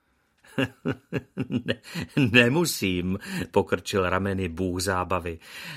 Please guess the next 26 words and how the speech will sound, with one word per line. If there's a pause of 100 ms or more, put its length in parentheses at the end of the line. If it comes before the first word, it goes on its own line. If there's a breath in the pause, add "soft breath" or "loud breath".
(240 loud breath)
"ale
provádím (160)
předběžný
výzkum. (680 loud breath)
Myslím,
že
pití
se
jednou
bude
lidem
líbit. (320)
Víno
je
nápoj
budoucnosti." (1700)
Zeus
letmo
zalistoval
knihou,
která
před
ním
ležela
na
stole.